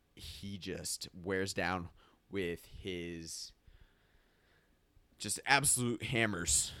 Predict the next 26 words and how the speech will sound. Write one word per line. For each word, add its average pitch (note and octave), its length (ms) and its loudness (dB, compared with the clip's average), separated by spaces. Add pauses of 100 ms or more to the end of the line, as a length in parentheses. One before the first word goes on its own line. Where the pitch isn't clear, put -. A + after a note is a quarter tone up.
(400)
uh, F#2+ 200 0 (140)
that G#2 300 0
he, G#2 100 -8
that G2+ 220 -2
he G#2 100 -2
throws F2+ 420 -2
to F#2+ 120 -8
both F2 220 -4
the F#2 60 -8
body E2+ 280 -2
and E2 100 -6
the D#2+ 60 -4
head, D#2+ 340 -4
and E2+ 320 -6
he G2 260 -8
has F2 200 -6
broken F#2 460 -2
fighters E2 640 -4 (140)
in F#2 220 -8
the F2+ 80 -6
ring. D#2 340 -6 (120)
Um, D#2+ 420 -6 (360)
even G2 240 -6
Kell F#2+ 200 2
Brook, F2 360 -2
who F#2 260 -2